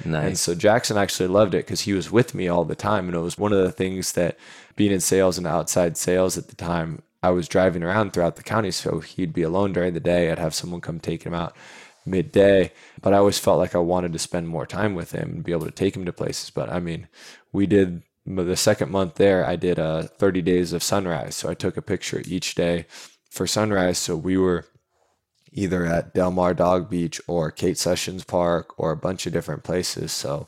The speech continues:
Speaker 1: Nice.
Speaker 2: he loved that aspect. He doesn't like the moving of the car. He,
Speaker 1: Right.
Speaker 2: he, like, shoots down into the dri-, or the passenger's side where the feet are. So when, if there's actually someone there,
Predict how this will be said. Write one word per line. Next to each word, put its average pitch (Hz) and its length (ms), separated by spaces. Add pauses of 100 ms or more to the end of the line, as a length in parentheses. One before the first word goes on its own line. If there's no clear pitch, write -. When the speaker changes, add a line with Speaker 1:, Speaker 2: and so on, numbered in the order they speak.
(160)
Speaker 1:
Nice. 85 420 (140)
Speaker 2:
he 95 180
loved 95 240
that 87 220
aspect. 80 420
He - 80
doesn't 98 360
like 107 320
the 92 100
moving 95 400
of 92 80
the 85 80
car. 113 500 (280)
He, - 140
Speaker 1:
Right. 92 260
Speaker 2:
he, 95 160
like, 87 180
shoots - 360
down 95 300 (100)
into 95 640 (320)
the 87 200
dri-, 92 380
or 92 140
the 87 120
passenger's 90 540
side 85 400 (180)
where 92 220
the 85 80
feet 104 300
are. 113 240
So 90 340
when, 90 180
if - 140
there's 98 160
actually 98 260
someone 101 460
there, 120 360